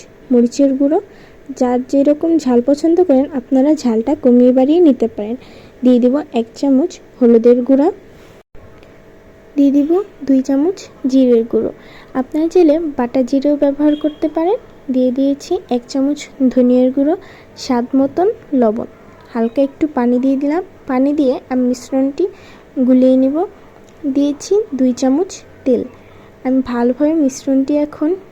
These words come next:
মিশিয়ে নিচ্ছি, যাতে কোনো দানা না থাকে। মিশ্রণটি মিশানো হয়ে গেছে, একদম সুন্দর করে আমি মিশিয়ে নিয়েছি। এদিকে আমার পেঁয়াজও ভাজা হয়ে গেছে। এই পর্যায়ে আমি বানিয়ে রাখা মশলাটা এখন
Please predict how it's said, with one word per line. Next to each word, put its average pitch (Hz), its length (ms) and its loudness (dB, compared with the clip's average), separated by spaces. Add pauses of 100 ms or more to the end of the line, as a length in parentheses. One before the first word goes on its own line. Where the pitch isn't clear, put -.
(100)
মিশিয়ে 277 340 0
নিচ্ছি, 294 340 -2 (540)
যাতে 269 260 -2 (380)
কোনো 269 260 2
দানা 240 320 -2
না 226 160 -2
থাকে। - 280 -16 (760)
মিশ্রণটি 285 600 0
মিশানো 294 420 0
হয়ে 247 240 4
গেছে, 262 300 -4 (140)
একদম 254 400 -2
সুন্দর 269 460 0 (160)
করে 302 180 -2 (440)
আমি 269 180 2
মিশিয়ে 262 360 0
নিয়েছি। 285 400 -2 (200)
এদিকে 277 360 -2
আমার 294 260 0 (480)
পেঁয়াজও 269 420 2
ভাজা 254 340 0
হয়ে 240 260 0
গেছে। - 340 -12 (880)
এই 277 140 2
পর্যায়ে 330 520 2
আমি 269 180 2 (540)
বানিয়ে 254 300 2
রাখা 269 340 0
মশলাটা 254 600 -2 (260)
এখন 254 260 -4